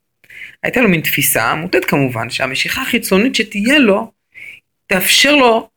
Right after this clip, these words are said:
לנהל מערכת זוגית מוצלחת. עכשיו, כל זה, כן,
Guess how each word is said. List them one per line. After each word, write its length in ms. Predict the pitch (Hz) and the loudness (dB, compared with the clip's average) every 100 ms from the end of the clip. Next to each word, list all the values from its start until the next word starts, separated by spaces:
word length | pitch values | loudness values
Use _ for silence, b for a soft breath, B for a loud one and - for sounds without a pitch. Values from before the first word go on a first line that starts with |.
| - | -4
לנהל 500 | 180 190 175 247 247 | 2 2 4 2 4
מערכת 460 | 202 190 226 226 | 2 0 -2 -2
זוגית 280 | 190 190 202 | 0 0 0
מוצלחת. 640 | 196 - 165 117 - - - _ _ _ _ _ _ _ _ _ _ _ _ _ | -2 0 0 0 -2 -10 -18 _ _ _ _ _ _ _ _ _ _ _ _ _
עכשיו, 280 | - 147 - _ _ _ _ - - _ | -4 -4 -4 _ _ _ _ -20 -20 _
כל 260 | - 220 | -4 0
זה, 400 | 185 143 190 139 147 - _ _ _ _ _ _ _ | 0 2 0 0 -4 -10 _ _ _ _ _ _ _
כן, 220 | 170 196 | -12 -10